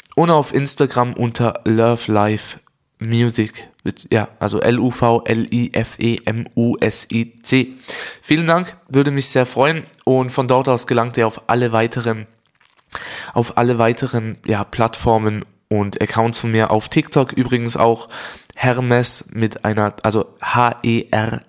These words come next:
M drei S. Genau, so sieht es aus. Und ja, kurz noch zur Erklärung, um was es in diesem Podcast generell geht, was der Anspruch und, äh, der, ja, die Purpose dieses, äh, Podcasts ist.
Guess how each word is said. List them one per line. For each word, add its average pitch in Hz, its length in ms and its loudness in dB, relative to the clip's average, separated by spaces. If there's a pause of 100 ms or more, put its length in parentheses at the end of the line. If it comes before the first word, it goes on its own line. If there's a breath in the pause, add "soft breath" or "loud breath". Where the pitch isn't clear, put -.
M 107 300 0 (680)
drei 101 520 0 (220)
S. - 420 -2 (180)
Genau, 127 260 4 (200)
so 120 200 0
sieht 117 280 -2
es 113 120 2
aus. 104 300 0 (840 loud breath)
Und 131 400 2
ja, 147 180 2 (240)
kurz 175 240 2
noch 175 140 2
zur 165 160 4
Erklärung, 180 420 2
um 143 180 -2
was 143 200 2
es 135 120 0
in 143 80 -2
diesem 143 300 0
Podcast 139 560 0
generell 117 420 2
geht, 135 300 0
was 113 220 0
der 107 240 0
Anspruch 135 520 -2
und, 107 380 -6
äh, 107 140 -2
der, 98 180 -8 (140)
ja, 110 180 -2 (160)
die - 80 -4
Purpose 135 800 0 (480 loud breath)
dieses, 139 400 2
äh, 127 200 4
Podcasts - 640 0
ist. - 320 -2